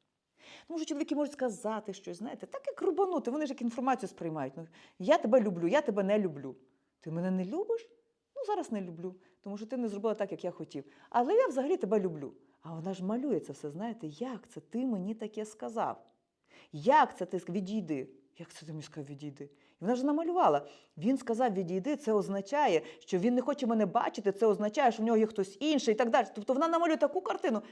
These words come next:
каже, «Відійди, зараз я хотів пройти просто для того, щоб дійти там до оцього моменту». Ці всі речі, вони здаються смішними,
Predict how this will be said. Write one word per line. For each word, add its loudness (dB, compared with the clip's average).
каже, 0
«Відійди, 0
зараз 0
я 2
хотів -4
пройти -2
просто 4
для 0
того, 8
щоб 4
дійти 0
там 2
до 2
оцього -2
моменту». -4
Ці -2
всі 0
речі, -4
вони 2
здаються -2
смішними, -6